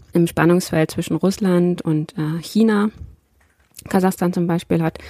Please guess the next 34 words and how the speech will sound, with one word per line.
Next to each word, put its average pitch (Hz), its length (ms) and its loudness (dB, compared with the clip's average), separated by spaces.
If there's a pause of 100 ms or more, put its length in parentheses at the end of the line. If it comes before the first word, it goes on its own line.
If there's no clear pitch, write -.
(300)
eine, 156 340 2
eine 165 140 0
Landgrenze 170 840 0
mit, 165 300 -4 (400)
mit - 220 0
Russland 165 400 0
mit 165 240 -4
über 165 180 2
se-, 165 180 -4
siebentausend, 165 800 0
ähm, 165 240 -6
Kilometern, 170 680 2 (200)
eng 190 200 4
verbunden 180 560 2
durch 170 160 0
die - 180 -8
eigene 170 320 2
Geschichte, 175 580 -4
auch 175 200 0
im, 160 140 0
im 160 240 -2
Sowjet-, 165 200 -4
in 170 400 -4
der 156 160 -2
Sowjetunion, 185 720 2 (640)
ähm, 160 380 -2
dreißig 160 340 -4
Jahre 160 220 0
unabhängig 180 640 0
jetzt, - 340 -2
sind 175 200 -4
die 165 80 -6
zentralasiatischen 170 920 -4
Länder. 165 340 0